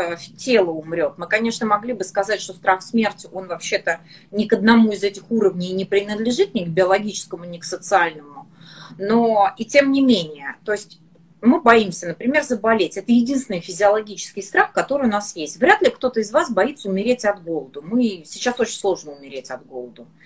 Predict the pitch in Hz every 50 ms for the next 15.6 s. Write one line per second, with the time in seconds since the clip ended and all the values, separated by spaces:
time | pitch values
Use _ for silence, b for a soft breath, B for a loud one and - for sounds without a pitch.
0 | B B B - 196 202 - 262 - 214 196 - - - - - - 143 147 135
1 | 156 156 - 165 151 135 123 123 135 131 - - 165 170 160 - - - - -
2 | B B B B B B - - - 226 214 202 196 - 262 233 175 160 156 135
3 | B B B B B B B _ 156 160 156 151 151 - - - 180 170 160 160
4 | 156 - - 147 147 151 143 147 151 180 202 226 294 294 233 - - 156 151 -
5 | 208 190 185 180 180 165 151 - - 160 160 180 170 156 151 147 - b b b
6 | b b - 180 185 196 185 180 - - - - - - 180 185 247 269 311 339
7 | - 214 160 160 165 196 170 - - 254 233 - - - 247 226 226 - 202 190
8 | 190 - 294 320 320 302 254 180 - - 156 156 B B B B B B B B
9 | - 202 220 196 190 - b b b b b _ - 240 302 302 269 233 220 220
10 | 262 311 370 427 466 403 330 320 311 - 370 349 320 294 339 330 294 277 349 370
11 | 359 - 339 302 320 311 277 285 294 262 262 247 226 - - - 220 - - -
12 | 214 - - 202 190 - 185 - - 196 214 226 277 339 330 262 202 175 156 160
13 | 156 156 156 156 185 226 262 247 196 175 185 185 208 262 285 - - 226 214 -
14 | 196 196 190 190 214 220 196 175 - 196 202 208 214 247 254 - 220 208 190 -
15 | - 254 247 208 185 170 165 208 196 190 - b